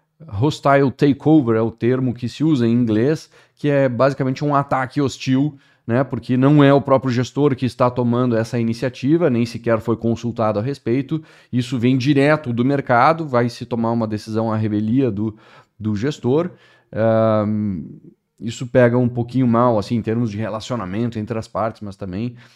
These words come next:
a turma não parece tá muito preocupada com relacionamento, coisa nenhuma. E aí tem mais o seguinte, é, no dia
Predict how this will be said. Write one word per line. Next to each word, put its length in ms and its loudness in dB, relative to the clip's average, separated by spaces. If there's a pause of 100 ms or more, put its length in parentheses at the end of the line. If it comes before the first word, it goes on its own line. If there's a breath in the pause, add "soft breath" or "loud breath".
(200 loud breath)
a 300 -4
turma 340 -4
não 160 -4
parece 460 -2
tá 100 -8
muito 300 -8
preocupada 840 -8 (600 soft breath)
com 440 -4
relacionamento, 1040 -6
coisa 360 -4
nenhuma. 480 -2 (300 loud breath)
E 100 6
aí 280 6
tem 180 0
mais 260 -2
o 60 -6
seguinte, 720 -6 (300 soft breath)
é, 1000 2
no 380 2
dia 640 4